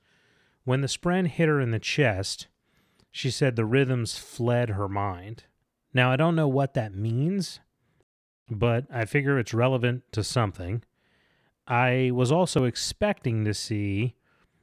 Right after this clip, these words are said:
the next time that we talk, or I was looking, rather, to see if the next time we saw her, she would have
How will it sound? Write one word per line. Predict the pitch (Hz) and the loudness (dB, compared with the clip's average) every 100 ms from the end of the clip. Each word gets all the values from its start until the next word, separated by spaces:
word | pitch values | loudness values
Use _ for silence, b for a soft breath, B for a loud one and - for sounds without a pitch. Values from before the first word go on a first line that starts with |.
| _ - | _ -2
the | 113 | 0
next | 123 - | 0 -2
time | - 113 110 | -2 -2 0
that | 101 | -4
we | 101 | 0
talk, | 127 131 | 0 0
or | 113 | 2
I | 107 | 0
was | 98 90 | 0 -4
looking, | 107 127 - 87 92 - | 0 0 0 -4 -6 -8
rather, | 101 92 90 101 b b b b | -6 -4 -2 -4 b b b b
to | 120 | -4
see | - 135 127 | 0 2 0
if | 120 | 0
the | |
next | 110 120 - | 0 0 -2
time | - 104 101 | -4 -2 0
we | 98 | -2
saw | - - 160 160 | -4 -2 2 2
her, | 123 107 101 95 107 - _ _ _ _ _ _ _ _ _ - | 2 0 0 0 -2 -4 _ _ _ _ _ _ _ _ _ -12
she | - | -2
would | 117 107 | 0 0
have | 92 - | -2 -10